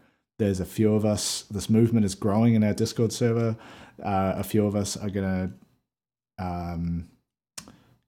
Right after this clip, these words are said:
creatively play Destiny during the workday. Um, working from home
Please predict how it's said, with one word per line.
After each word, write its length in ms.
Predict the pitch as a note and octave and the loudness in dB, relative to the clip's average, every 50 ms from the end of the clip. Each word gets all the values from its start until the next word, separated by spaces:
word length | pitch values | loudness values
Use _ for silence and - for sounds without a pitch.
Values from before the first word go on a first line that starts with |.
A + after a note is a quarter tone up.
| - - | -14 -10
creatively 600 | - - C3+ B2 A#2 A2 A2 G#2+ G2+ G2+ G#2+ G2 | -4 2 4 4 4 6 4 2 2 0 -2 -2
play 220 | F#2+ - A2 G2+ | -2 -2 -4 -4
Destiny 480 | F#2+ G2 G2+ G2 F#2+ - - G#2 G2 F#2 | -2 -2 -4 -4 -4 -4 -4 -4 -4 -4
during 240 | F#2+ G#2 G2+ G2+ F#2+ | -4 -4 -4 -4 -4
the 60 | F#2+ | -4
workday. 640 | F#2+ G#2+ A2+ C3 B2+ - C#3 C#3 C#3 C#3 C3+ B2 - - - | -4 -4 -4 -6 -4 -4 -4 -2 -2 -2 -4 -6 -10 -12 -10
Um, 720 | - G2+ G2+ G2 - G2+ G2+ G2+ G2+ G2+ G2+ G2 - - - _ _ _ _ _ _ _ _ _ _ | -8 -6 -4 -4 -4 -4 -2 -2 0 -2 -2 -4 -6 -10 -20 _ _ _ _ _ _ _ _ _ _
working 240 | - C#3 C3 - C3+ | -8 -8 -6 -6 -8
from 140 | A#2+ - C3+ | -8 -6 -6
home 340 | B2 D3+ D3 A2+ F#2 F#2 | -4 -4 -4 -4 -6 -6